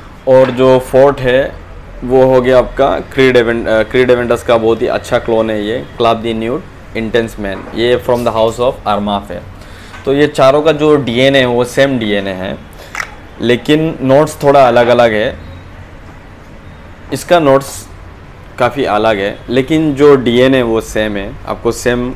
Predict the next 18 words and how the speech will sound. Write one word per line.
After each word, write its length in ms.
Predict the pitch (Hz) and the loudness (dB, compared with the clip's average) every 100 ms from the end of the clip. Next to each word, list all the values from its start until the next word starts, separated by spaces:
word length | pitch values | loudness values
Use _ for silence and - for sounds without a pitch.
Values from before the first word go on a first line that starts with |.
| - | -6
Creed 200 | 113 113 | -2 0
एवेंटस 380 | 107 113 110 107 | 0 -2 -2 -2
का 100 | 113 | -2
टाइप 280 | 104 107 - | -2 -2 -2
का 60 | 107 | -4
ही 120 | 113 | -4
परफ्यूम 420 | 113 107 - 110 | -6 -6 -6 -6
ये 100 | 98 | -4
भी 120 | 101 | -4
मिलेगा, 360 | 107 98 98 101 | -4 -4 -2 -2
लेकिन 260 | 110 110 113 | -2 -2 -4
इसमें 400 | 104 120 120 110 | -6 -6 -6 -2
जो 160 | 117 | 0
है 260 | 117 113 110 | 0 0 -2
आपका 640 | 104 90 107 107 107 104 107 | -2 -2 0 2 2 0 0
bergamot 720 | 107 107 107 110 113 113 104 - | 2 2 0 -2 -2 -2 -4 -2
का 80 | 110 | -2
जो, 460 | 104 110 104 101 | 0 0 0 -2